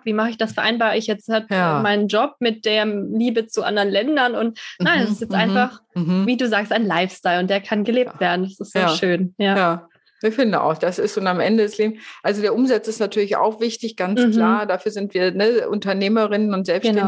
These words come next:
Speaker 1: Genau.
Speaker 2: Aber d-, äh, eben auch diese Befriedigung in dem Tun
Speaker 1: Ja.
Speaker 2: selber ist auch schon auf eine Art ein Wohlstand, den,
Speaker 1: Ja.
Speaker 2: den, finde ich, den, äh, ne, den man hat, so. Also ich
Speaker 1: Absolut.
Speaker 2: habe gern guten Umsatz, aber dieses andere eben auch, dieses Gefühl,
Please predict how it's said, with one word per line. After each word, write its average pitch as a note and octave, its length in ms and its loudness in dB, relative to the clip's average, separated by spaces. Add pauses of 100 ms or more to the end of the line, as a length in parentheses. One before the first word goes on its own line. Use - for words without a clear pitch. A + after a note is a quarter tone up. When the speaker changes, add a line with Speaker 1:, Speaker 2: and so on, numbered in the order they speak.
(120)
Speaker 1:
Genau. - 20 -8 (320)
Speaker 2:
Aber F#3+ 380 2
d-, F#3+ 140 -4
äh, E3 300 2
eben G3 240 0
auch F3+ 200 0
diese F#3 320 -2
Befriedigung G#3+ 800 0
in G#3 180 2
dem G3+ 220 0
Tun D#3+ 520 0 (260)
Speaker 1:
Ja. E3+ 80 -4
Speaker 2:
selber F#3 380 4
ist D#3+ 140 0
auch F#3 180 0
schon G3 460 -2 (520)
auf F#3 200 -2
eine F#3+ 140 2
Art F#3 340 2
ein G3+ 160 -2
Wohlstand, F3+ 840 -2
den, D3+ 200 2
Speaker 1:
Ja. G#3+ 240 2
Speaker 2:
den, G3+ 60 -10
finde G3+ 240 -2
ich, F#3 320 0
den, E3+ 240 0
äh, A3+ 220 2
ne, A#3+ 240 0
den F3 180 -6
man D#3+ 280 -2
hat, - 240 -6
so. C#3+ 280 -2
Also E3+ 300 0
ich F#3+ 80 2
Speaker 1:
Absolut. G#3+ 260 2
Speaker 2:
habe G3 120 2
gern A#3 240 2
guten B3 280 0
Umsatz, G3+ 520 2
aber F#3 300 0
dieses F#3+ 340 -4
andere G3+ 340 2
eben F#3+ 260 0
auch, E3+ 200 0
dieses F3 320 -4
Gefühl, C#4+ 400 -2